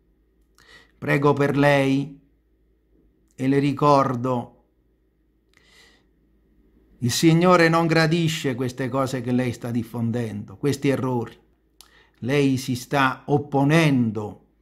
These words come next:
alle, alla competenza di tanti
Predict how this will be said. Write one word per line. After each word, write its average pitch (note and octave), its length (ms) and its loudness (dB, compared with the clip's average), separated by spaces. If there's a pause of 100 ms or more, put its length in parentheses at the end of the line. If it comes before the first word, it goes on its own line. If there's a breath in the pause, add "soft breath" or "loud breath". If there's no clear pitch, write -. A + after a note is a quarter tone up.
(240)
alle, B2 680 -4 (480)
alla A2+ 640 -6
competenza D3+ 1120 2
di G#2+ 160 -8
tanti C3+ 880 -4